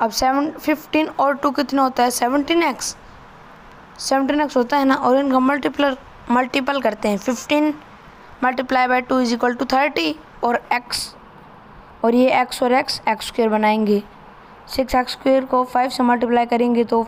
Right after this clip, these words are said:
थर्टी एक्स स्क्वायर बनेगा ना। अब, अब आपको simply इन, इन में से common लेना है और इन में से अलग common लेना है। इसमें से common क्या आ रहा है, सबसे पहले तो इसमें से आ रहा है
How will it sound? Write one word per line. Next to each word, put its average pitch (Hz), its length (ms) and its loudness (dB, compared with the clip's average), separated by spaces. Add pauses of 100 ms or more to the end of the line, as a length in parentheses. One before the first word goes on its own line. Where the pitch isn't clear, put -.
(160)
थर्टी 247 300 2
एक्स 240 240 -2
स्क्वायर 247 240 0
बनेगा 240 300 2
ना। 294 200 2 (720)
अब, 220 200 -2 (220)
अब 277 120 2
आपको 277 280 2
simply 277 400 0 (160)
इन, 302 340 2 (160)
इन 285 120 4
में 277 200 4
से 262 300 2 (200)
common 226 280 2
लेना 226 280 4
है 269 100 4
और 247 200 2
इन 269 160 2
में 254 180 4
से 214 140 -2
अलग 202 220 0
common 196 280 -2
लेना 190 240 -2
है। 180 100 -4 (680)
इसमें 277 300 0
से 269 160 0
common 269 340 2
क्या 262 240 4
आ - 40 4
रहा 254 100 6
है, 240 240 4 (1400)
सबसे 254 320 -2
पहले 233 300 2
तो 240 120 0
इसमें 247 240 2
से 247 140 2
आ 240 100 6
रहा 233 120 6
है 277 120 4